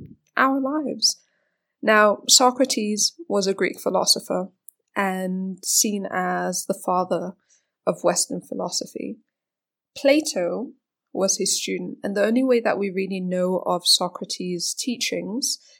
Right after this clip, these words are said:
since he didn't physically write anything down, is through Plato's dialogues, which he wrote down. Socrates believed that philosophy has to achieve practical results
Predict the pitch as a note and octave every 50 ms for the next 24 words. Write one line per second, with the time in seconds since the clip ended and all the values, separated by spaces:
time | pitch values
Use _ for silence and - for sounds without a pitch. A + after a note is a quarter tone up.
0 | _ _ - - - F#3 F3+ - - - G3 - G#3 F#3+ F3+ F3+ F#3 F#3 - -
1 | _ _ _ _ _ _ _ _ _ _ - - G#3 G3 G3+ G3+ F3 - - F3+
2 | E3+ F3 F3 E3+ - F3 F3 F3+ F3 - - F3+ F3 E3+ F#3+ F3+ F3 E3+ E3+ E3+
3 | E3+ F3 - - - - _ _ _ _ G3 F#3+ - - - - - F#3+ F#3 F#3
4 | F3+ F3+ F3+ F3+ F#3 F#3 F#3 F#3 _ _ - - - G3+ G3+ G3+ - F#3+ F#3 F#3
5 | F3+ - E3+ E3 E3+ E3+ E3+ E3+ E3 E3+ E3 - - E3 - - - - G3 F#3
6 | E3 F#3+ E3 - - - F3+ - - F#3+ G3 - _ _ _ _ _ _ _ _
7 | - - - D4 D4 D4 - D4+ C#4+ D4 - G#3+ G3+ G3+ - - - G#3 G3 G3+
8 | G3+ G3 - - F#3+ F#3 F3+ - - - - - F3+ F#3+ G3 A3+ A#3+ - - A3+
9 | A3+ - G3 F#3 F#3 F#3 - - F#3+ F#3+ G3 - - - - F#3+ F#3 F#3 - -
10 | - F#3+ F3+ F3+ F3+ F3+ E3+ - _ _ _ _ _ _ _ _ _ _ - -
11 | A#3 - - - - A#3+ A#3 - A3 G3+ F3 F#3 F3 - F3+ E3+ - - - -
12 | - -